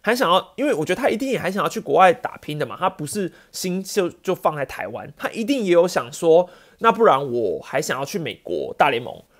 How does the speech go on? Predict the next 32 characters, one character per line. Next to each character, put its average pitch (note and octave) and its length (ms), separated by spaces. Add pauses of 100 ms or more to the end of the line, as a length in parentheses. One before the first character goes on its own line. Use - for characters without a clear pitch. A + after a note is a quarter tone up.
或 F#3 100
是 F3 80
我 C#3+ 80
还 B2+ 140
想 D3 160
要 C3 100
去 D3+ 260
日 F3+ 180
职， - 340
他， A#3 140 (300)
呃， D#3+ 220
或 C4+ 140
许 A#3+ 100
日 B3+ 180
职 B2 160
他 E3 180
还 B2+ 120
要 C#3+ 100
继 D#3 140
续 D#3 160
再 C3+ 320
往 - 140
上 C#3 240
升， B2 200
都 A#3+ 140
是 B3 100
有 C3+ 140
可 - 180
能 - 180
的。 - 200
好， - 200
那 A#3 160